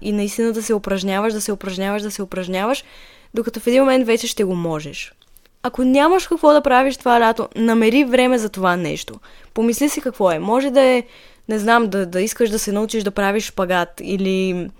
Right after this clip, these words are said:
да си плетеш плитки. Не знам защо давам точно такива примери. Вие си знаете какво е вашето нещо и в какво ви се иска да бъдете по-добри.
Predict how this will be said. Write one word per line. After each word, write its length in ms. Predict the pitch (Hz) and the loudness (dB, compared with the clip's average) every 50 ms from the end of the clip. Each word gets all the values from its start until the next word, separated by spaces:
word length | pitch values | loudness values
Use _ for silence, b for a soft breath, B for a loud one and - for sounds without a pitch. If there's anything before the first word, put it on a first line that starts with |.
| - - - | -20 -20 -14
да 160 | - 196 202 202 | -8 -6 -4 -4
си 180 | - - 214 | -4 -4 -6
плетеш 540 | 196 - - 208 202 190 - 202 214 202 - | -6 -4 -2 -2 -2 0 0 0 0 0 -2
плитки. 640 | - - 190 202 196 - - - 156 156 - - - - | -6 -4 -2 -2 -2 -4 -6 -10 -10 -8 -8 -10 -10 -8
Не 320 | 156 190 196 202 214 208 | -8 -6 -4 -4 -4 -2
знам 220 | 202 220 226 262 | 0 2 2 2
защо 240 | 269 277 - - 269 | 0 0 0 2 4
давам 220 | 247 254 247 247 220 | 6 6 4 4 4
точно 220 | 220 220 202 190 | 2 0 -2 -4
такива 260 | 202 - - 202 190 | -4 -2 -2 -2 0
примери. 340 | 185 190 196 226 269 302 320 | 0 0 0 2 2 2 2
Вие 240 | 277 262 294 302 294 | 2 2 2 2 2
си 160 | - 269 233 | 2 0 -2
знаете 560 | 196 208 208 196 185 165 151 147 151 - - - b b b b b b b b b b b - | 0 2 2 2 2 2 0 -4 -8 -12 -12 -14 b b b b b b b b b b b -12
какво 320 | - 208 202 - 214 208 190 | -10 -10 -6 0 4 4 6
е 60 | 185 | 6
вашето 440 | 180 185 175 175 175 - - 180 175 | 6 4 2 2 2 -2 -6 -6 -6
нещо 360 | 175 160 151 156 - - 180 | -4 -4 -4 -6 -6 -8 -8
и 80 | 190 - - - | -10 -10 -12 -14
в 200 | - 196 196 196 - | -10 -8 -8 -6 -8
какво 260 | - 196 - - 208 | -10 -8 -4 -2 0
ви 100 | 202 202 | 0 0
се 120 | 196 - 208 | -2 -2 -4
иска 220 | 196 196 - 208 | -4 -4 -4 -4
да 60 | 190 | -4
бъдете 320 | 190 190 196 190 190 - 190 | -2 0 0 0 0 -2 -4
по-добри. 520 | - - 175 170 165 170 165 156 160 190 | -2 0 0 0 0 -2 -4 -6 -6 -8